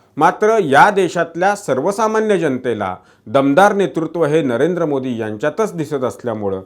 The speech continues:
त्यांनी राष्ट्रीय लोकशाही आघाडीला बहुमत दिलं आणि पंतप्रधान नरेंद्र मोदी हे तिसऱ्यांदा या देशाचे पंतप्रधान होऊ शकले. या देशातील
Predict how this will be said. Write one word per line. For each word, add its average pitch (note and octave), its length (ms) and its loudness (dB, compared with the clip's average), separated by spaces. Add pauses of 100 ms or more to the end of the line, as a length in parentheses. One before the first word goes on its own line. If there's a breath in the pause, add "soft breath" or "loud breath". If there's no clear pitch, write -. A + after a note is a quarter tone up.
(280 soft breath)
त्यांनी D3 320 0
राष्ट्रीय D3+ 420 -4
लोकशाही C3 480 -4
आघाडीला G#2+ 460 -4
बहुमत G#2 380 -8
दिलं G2 360 -10 (260 soft breath)
आणि B2 180 -2
पंतप्रधान C#3+ 680 -6
नरेंद्र D3 380 -2
मोदी G#2+ 280 -8
हे B2 160 -8
तिसऱ्यांदा D#3+ 680 -4 (260 loud breath)
या D3+ 160 2
देशाचे B2 500 -4
पंतप्रधान A#2+ 640 -6
होऊ F#2 240 -8
शकले. F2+ 360 -14 (480 soft breath)
या F#3 180 6
देशातील F#3 640 -2